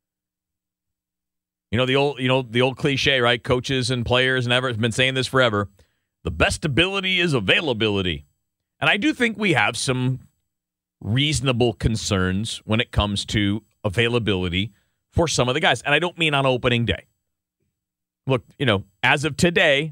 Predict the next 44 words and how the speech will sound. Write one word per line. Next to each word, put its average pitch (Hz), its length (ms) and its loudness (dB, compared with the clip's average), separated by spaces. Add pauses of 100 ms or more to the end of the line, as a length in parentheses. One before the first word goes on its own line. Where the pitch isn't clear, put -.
and 113 140 2
I 120 40 4
know 143 160 2
there's 139 180 -2
still 160 340 0 (420)
<laughs> - 360 -20
another, 127 500 0
what, 107 160 0
let's 95 140 -4
see, 87 120 -4
uh, 120 420 0
today 123 260 2
is 123 100 0
the 110 100 -4
twenty-ninth, 131 800 0 (480)
uh, 87 180 0
do, 87 300 -4
carry 123 240 0
the 90 80 -4
four 151 800 -2
times 104 320 -2
two. 165 300 0 (360)
You 135 60 -2
know, 131 200 -2 (340)
uh, - 100 -12 (180)
all 202 180 4
I 220 60 2
know 165 140 2
is 131 100 2
a 113 80 2
week 196 200 0
from 190 200 0
Thursday 98 760 -2
is 117 200 2
opening 95 300 0
day. - 140 -16
So - 160 -2
we're, 170 300 0
we're, 170 160 -2 (180)
you - 220 -8
know, 80 140 -4
nine 160 340 2
days 156 240 2
away. 95 220 -4